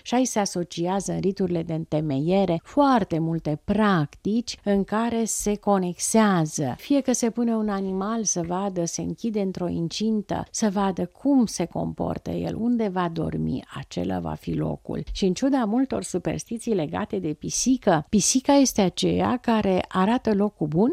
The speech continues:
și locul rău. Deseori, spunem noi, este o reabilitare mitologică a simbolismului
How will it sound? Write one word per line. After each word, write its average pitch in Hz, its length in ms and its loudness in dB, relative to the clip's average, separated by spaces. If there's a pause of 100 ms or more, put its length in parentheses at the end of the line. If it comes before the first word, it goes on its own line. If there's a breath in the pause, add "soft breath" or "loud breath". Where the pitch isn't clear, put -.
(140)
și - 200 -8
locul 330 300 0
rău. - 300 -2 (100)
Deseori, 226 680 4
spunem 190 400 -2
noi, 214 260 2
este - 220 -2
o 175 80 0
reabilitare 180 1080 -2
mitologică 170 1080 -6
a 160 440 -4 (180)
simbolismului 175 880 0